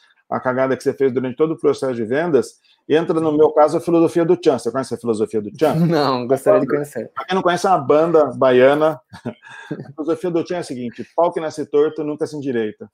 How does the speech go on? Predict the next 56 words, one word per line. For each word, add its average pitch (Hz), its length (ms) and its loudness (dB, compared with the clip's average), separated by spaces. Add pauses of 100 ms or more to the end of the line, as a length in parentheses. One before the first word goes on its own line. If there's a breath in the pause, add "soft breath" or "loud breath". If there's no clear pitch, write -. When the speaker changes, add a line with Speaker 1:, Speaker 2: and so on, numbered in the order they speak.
(240)
Speaker 1:
E 156 60 -6
em 170 180 -4
vendas 151 340 0
é 143 40 2
exatamente 123 540 -4
assim. 110 300 -10
O 113 40 -14
processo, 143 480 -4
ele 139 80 -4
tem 143 140 -8
que - 60 -14
ser 139 160 -4
todo 160 200 -2
ligado 135 380 0
do 131 80 -2
começo 123 260 -6
ao 107 60 -8
final. 107 340 -12 (360 soft breath)
Você - 120 -12
tem 160 100 -2
que 156 40 -8
começar 151 320 0
certo 131 360 2
o 113 40 -10
processo. 107 400 -4
Então, 147 120 0
como 175 100 -2
é - 20 -4
que - 60 -16
você 165 80 -6
começa 143 340 -4
certo 120 280 -2
o - 40 -20
processo? 113 540 -4
Baseado 170 420 -4
nas, 175 240 -6 (260 soft breath)
nessas 151 280 -4
quatro 175 320 2
vertentes 160 400 0
que - 80 -2
o - 20 0
Ricardo 147 280 -2
colocou 156 300 2
pra 165 120 2
vocês: 139 400 0
conhecimento, 139 520 -4
interesse, 143 340 0
avaliação 135 360 -4
e 143 60 -10
compra. 139 420 0 (400 soft breath)
Você - 140 0
tem 208 80 2
que 208 60 -6
fazer 165 240 4
o 165 60 2
cara 165 400 2